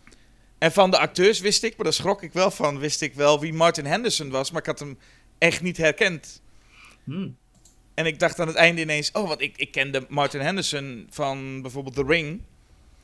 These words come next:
Speaker 1: Maar die kende ik een beetje als dat, dat, die, die, die, die mooie jongen, die Ferry Zemoji-achtige jongen. En ik vind dat hij hier zo'n grappige, leuke rol speelt.
Speaker 2: Ja. Ja, en, en
Speaker 1: Maar goed.
Speaker 2: Mia Goth is ook, eh,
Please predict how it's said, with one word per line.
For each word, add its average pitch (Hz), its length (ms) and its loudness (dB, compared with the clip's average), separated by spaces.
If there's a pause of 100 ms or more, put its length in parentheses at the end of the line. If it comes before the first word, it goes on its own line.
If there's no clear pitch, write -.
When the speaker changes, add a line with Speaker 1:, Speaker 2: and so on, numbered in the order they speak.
(640)
Speaker 1:
Maar 143 120 -4
die 143 80 0
kende 233 220 4
ik - 60 -2
een 156 80 -6
beetje 143 280 2
als - 180 2
dat, - 220 0
dat, 135 340 -2
die, 135 200 -14
die, 131 240 -12
die, 131 260 -12
die 131 240 -12
mooie 151 420 4
jongen, 196 320 0
die 135 120 -10
Ferry 156 280 2
Zemoji-achtige 147 1120 -2 (120)
jongen. 143 480 -4 (1000)
En 180 140 4
ik 170 80 2
vind 175 160 0
dat 147 120 2
hij 147 100 -8
hier 131 100 -6
zo'n 143 200 -2
grappige, 190 500 -4
leuke 190 260 0
rol 180 200 -2
speelt. - 500 -2
Speaker 2:
Ja. 131 320 -6 (1000)
Ja, 147 200 -2
en, 151 60 -4
en 156 60 -6
Speaker 1:
Maar 139 100 -2
goed. 156 80 -4
Speaker 2:
Mia 170 280 -2
Goth 127 300 -4
is 110 160 -8
ook, 123 220 -8
eh, 110 200 -6